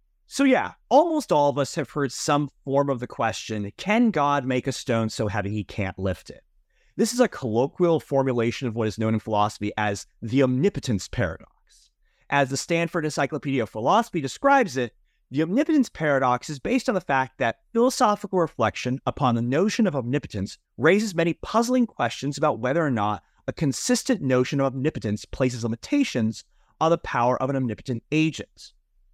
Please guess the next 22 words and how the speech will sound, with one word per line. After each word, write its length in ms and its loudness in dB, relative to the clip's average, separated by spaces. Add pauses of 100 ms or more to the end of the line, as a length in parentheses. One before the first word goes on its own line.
(220)
Put 120 0
another 320 4
way, 420 -2 (240)
if 140 -2
an 160 -2
all-powerful 760 2
being, 480 0
which 160 -4
is 100 -10
what 200 2
omnipotence 580 -2
means, 500 -6 (380)
can 240 -2
make 220 0
a 80 0
stone 340 -2
so 180 -6
heavy 240 -4
he 120 -8
can't 280 -8
lift 320 0
it, 200 -6